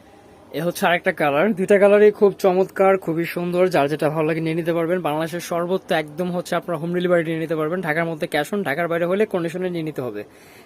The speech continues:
ঠিক আছে। এই যে প্রসেসগুলো মাশাআল্লাহ সুন্দর, অনেক সুন্দর। তো স্টোনের মধ্যে হচ্ছে কারচুপি কাজ এই প্রথমই আমরা করলাম। স্টোন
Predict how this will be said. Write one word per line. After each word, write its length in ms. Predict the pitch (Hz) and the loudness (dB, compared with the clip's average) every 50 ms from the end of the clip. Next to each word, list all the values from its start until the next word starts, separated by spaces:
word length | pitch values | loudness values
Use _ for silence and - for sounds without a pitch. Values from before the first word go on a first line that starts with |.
| - - | -14 -10
ঠিক 120 | 240 254 | -6 -6
আছে। 220 | 311 - - 98 - - - - - - - - - - - | -6 -4 -4 -6 -6 -10 -18 -20 -20 -20 -20 -20 -20 -18 -12
এই 100 | 127 123 | -10 -8
যে 100 | 123 123 | -6 -8
প্রসেসগুলো 540 | 123 - 180 185 175 196 190 190 196 202 196 | -6 -2 -2 -2 0 0 0 2 2 4 4
মাশাআল্লাহ 360 | 185 185 - 190 185 180 170 - | 2 2 0 -2 -4 -4 -4 -6
সুন্দর, 240 | - 160 143 135 131 | -8 -10 -8 -6 -6
অনেক 300 | 139 160 180 180 - - | -4 -4 -4 -4 -4 -6
সুন্দর। 440 | - - 156 139 135 156 185 202 226 - - - - - - - - _ | -8 -10 -10 -8 -4 -2 -2 -2 -2 -4 -10 -20 -20 -20 -20 -20 -12 _
তো 180 | - 151 208 196 | -4 -2 0 0
স্টোনের 380 | 190 - 262 247 254 262 269 | 0 0 2 2 4 4 4
মধ্যে 240 | 262 262 254 220 247 | 2 2 2 2 2
হচ্ছে 180 | 247 240 - 247 | 2 2 2 0
কারচুপি 520 | - 208 190 196 196 - 214 185 196 214 | 2 2 2 2 0 -2 -6 -4 -2 0
কাজ 240 | 190 208 180 180 180 | 2 2 2 2 2
এই 100 | 185 180 | 0 -2
প্রথমই 460 | 185 - 190 190 185 202 202 196 202 | 0 2 2 2 2 2 0 2 2
আমরা 220 | 185 175 170 170 170 | 0 0 0 -4 -4
করলাম। 460 | - 165 156 151 156 202 233 277 277 - - - - - 143 | -2 -2 0 0 0 0 0 -2 -6 -10 -16 -18 -14 -12 -10
স্টোন 500 | - - - 165 165 170 170 170 170 | -8 -6 -6 -6 -6 -6 -6 -8 -8